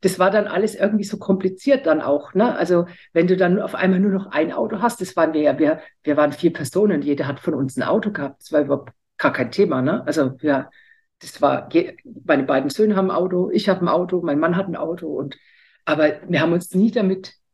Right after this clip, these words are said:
mit den Öffentlichen in, in Verbindung gebracht irgendwie, so gar nicht. Das,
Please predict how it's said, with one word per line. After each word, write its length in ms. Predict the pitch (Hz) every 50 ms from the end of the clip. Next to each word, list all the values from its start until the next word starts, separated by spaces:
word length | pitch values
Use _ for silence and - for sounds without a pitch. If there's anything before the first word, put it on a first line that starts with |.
| _ _ -
mit 160 | 175 165 160
den 120 | 160 156 -
Öffentlichen 460 | - 180 - 196 185 180 185 185 151 131 -
in, 300 | 180 170 165 156 - -
in 100 | - -
Verbindung 460 | - - 147 - 160 160 196 190 180
gebracht 420 | 190 - - - 135 123 - - - -
irgendwie, 320 | 120 127 - - - 120
so 180 | 104 - - 127
gar 220 | - - 131 143
nicht. 200 | 156 147 131 -
Das, 200 | - - - -